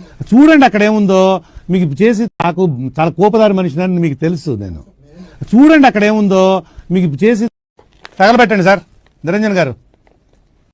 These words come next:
తగలబెట్టండి సార్ నిరంజన్ గారు. ఫుల్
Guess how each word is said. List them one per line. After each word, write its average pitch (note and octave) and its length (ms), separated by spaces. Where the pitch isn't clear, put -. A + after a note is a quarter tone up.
తగలబెట్టండి G#3+ 480
సార్ G3 140
నిరంజన్ G3+ 320
గారు. C3 140
ఫుల్ C4 160